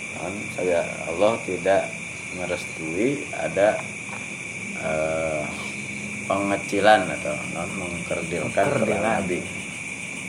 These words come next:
Speaker 2: Bonsai.
Speaker 1: Ya, bonsai kan.
Speaker 2: Istilah Bayi mah bonsai. Gak
Speaker 1: Memang.
Speaker 2: yang sangka, bener.
Speaker 1: Terus kemudian setelah itu mengenai
Speaker 2: Latar Pak,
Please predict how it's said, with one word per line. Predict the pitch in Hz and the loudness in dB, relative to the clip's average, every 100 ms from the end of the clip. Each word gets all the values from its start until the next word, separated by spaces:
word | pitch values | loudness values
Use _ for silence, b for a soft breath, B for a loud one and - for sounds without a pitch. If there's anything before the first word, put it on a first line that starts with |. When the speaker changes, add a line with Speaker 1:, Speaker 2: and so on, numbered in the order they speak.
| - - - - - | -10 -8 -8 -8 -4
Speaker 2:
Bonsai. | 107 104 - 113 110 - - - | -2 -2 -2 -2 -2 -6 -6 -4
Speaker 1:
Ya, | - - | -4 2
bonsai | 90 85 - 92 87 | 2 2 4 4 4
kan. | 82 - | 2 -4
Speaker 2:
Istilah | 131 123 123 | 0 2 4
Bayi | 120 113 113 | 6 6 6
mah | 107 104 | 0 -2
bonsai. | 98 113 104 98 92 104 - - - - - - - - - - - - - - - - - - - - - - - - - 90 90 - - | 2 4 4 -2 -4 -4 -4 -6 -8 -8 -8 -6 -6 -6 -8 -8 -6 -6 -6 -6 -6 -6 -6 -6 -4 -6 -6 -4 -4 -6 -6 -6 -6 -6 -6
Gak | 107 | -4
Speaker 1:
Memang. | 107 110 | -2 -2
Speaker 2:
yang | 104 - | -2 -4
sangka, | 92 95 - - 107 | -2 -2 -2 -2 -2
bener. | 110 107 | -2 0
Speaker 1:
Terus | 85 107 - | 0 0 -2
kemudian | 87 80 73 78 104 117 | -4 -4 0 6 6 6
setelah | - 73 78 76 | 0 4 8 8
itu | - - 95 127 147 - - - - - 98 - - - - - | 8 4 6 6 6 2 -4 -6 -6 -6 -4 -4 -4 -4 -4 -4
mengenai | 90 87 85 85 107 - - - - - - - - - - - - - | -4 -2 0 2 4 4 2 -4 -6 -6 -6 -6 -6 -6 -6 -6 -6 0
Speaker 2:
Latar | 110 107 98 98 | 0 2 2 0
Pak, | - 85 | 0 -2